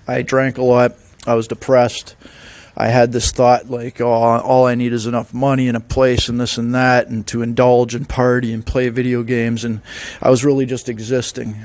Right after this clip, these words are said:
I, I had no purpose to actually wake up in the morning. I, I hated waking up in the morning. Today I wake up in the morning, I go, "Hell yeah, it's time to do the day."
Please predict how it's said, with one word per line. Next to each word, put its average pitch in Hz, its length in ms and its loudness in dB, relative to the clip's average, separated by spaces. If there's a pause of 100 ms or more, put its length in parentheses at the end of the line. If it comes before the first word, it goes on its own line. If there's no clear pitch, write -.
I, 127 140 0
I 123 220 0
had 127 220 0
no 123 140 -2
purpose 127 540 -4
to 127 100 0
actually 120 400 2
wake 120 300 0
up 123 180 -2
in 110 60 -4
the 113 80 -4
morning. 117 420 -2
I, 120 200 2
I 135 60 4
hated 120 380 0
waking 117 380 -6
up 107 160 -8
in 113 60 -4
the 113 60 -2
morning. 113 340 -4
Today 123 340 2
I 120 40 4
wake 120 220 2
up 120 160 2
in - 60 -6
the 123 40 -2
morning, 123 360 -2
I 117 60 -4
go, 117 160 -4
"Hell 120 280 0
yeah, 120 160 2
it's - 140 -8
time 123 240 -4
to 123 80 -6
do 127 180 -6
the 117 120 -10
day." 120 320 -2